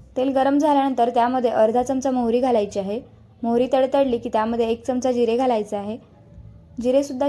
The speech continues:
छान फुलले की यामध्ये आपल्याला मिरची घालायची आहे. मिरची तेलामध्ये छान परतवून घ्यायची आहे, अजिबात मिरची कच्ची राहायला नको. त्यानंतर यामध्ये कढीपत्ता घालायचा आहे.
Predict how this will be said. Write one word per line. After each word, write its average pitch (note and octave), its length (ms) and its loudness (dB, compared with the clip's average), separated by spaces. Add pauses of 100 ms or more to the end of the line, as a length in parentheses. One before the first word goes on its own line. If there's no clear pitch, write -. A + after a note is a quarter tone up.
छान C#4 200 0
फुलले C4 380 -2
की G#3 120 -8
यामध्ये B3 360 0
आपल्याला B3 380 0
मिरची A#3+ 440 -4
घालायची A3 400 -2
आहे. G3+ 220 -4 (540)
मिरची A#3+ 300 0
तेलामध्ये C#4+ 540 2
छान C4+ 180 -2
परतवून B3 480 0
घ्यायची B3+ 300 0
आहे, G#3+ 180 -2
अजिबात A3+ 460 -4
मिरची A#3 280 -6
कच्ची A3+ 320 -4
राहायला A3+ 300 -2
नको. A3+ 280 -6 (540)
त्यानंतर C#4 400 0
यामध्ये C4+ 320 0
कढीपत्ता A#3+ 480 -2
घालायचा G#3+ 420 -2
आहे. G#3 220 -6